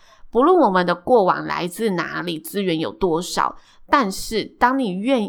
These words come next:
意为自己的人生展开规划，愿意正视并且认知自己的问题在哪里，即使我们没有美满的原生家庭，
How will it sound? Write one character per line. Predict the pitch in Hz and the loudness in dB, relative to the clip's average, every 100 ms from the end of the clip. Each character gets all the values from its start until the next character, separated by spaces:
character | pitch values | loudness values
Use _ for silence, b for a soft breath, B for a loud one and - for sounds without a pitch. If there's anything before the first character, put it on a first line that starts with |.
| - | -4
意 | 240 175 - | -6 -6 -2
为 | 247 233 | 0 0
自 | 240 | -2
己 | 220 | -6
的 | 180 160 | -4 -4
人 | 170 165 165 | -2 -4 -4
生 | - 190 185 | -4 -6 -6
展 | - 160 147 | -6 -6 -6
开 | - 170 156 | -6 -4 -4
规 | - 165 | -4 -6
划， | 180 208 160 - - | -4 -2 -2 -4 -8
愿 | 285 254 | -4 -2
意 | 247 | -4
正 | 214 - 240 185 | -6 -2 -2 -2
视 | - - 202 | -8 -6 -6
并 | 120 - 226 | -6 -8 -8
且 | 180 165 110 | -6 -6 -4
认 | 214 262 175 | 0 0 0
知 | - 175 | -8 -10
自 | 170 190 | -10 -10
己 | 170 | -6
的 | 151 | -4
问 | 180 226 170 | 0 0 -2
题 | - 123 | -10 -10
在 | 165 | -8
哪 | 127 73 76 | -6 -4 -4
里， | 117 - - b b b | -6 -10 -18 b b b
即 | - 214 277 | -10 -6 -4
使 | 277 | -2
我 | 262 | 0
们 | 202 | 0
没 | 175 170 165 | -2 -4 -4
有 | 208 170 | -4 -4
美 | 160 160 160 | -6 -6 -4
满 | 190 190 160 | -4 -4 -4
的 | 160 | -6
原 | 160 151 | -4 -4
生 | 180 196 | -4 -4
家 | 196 196 | -2 -2
庭， | 202 - 123 120 | -4 -8 -8 -10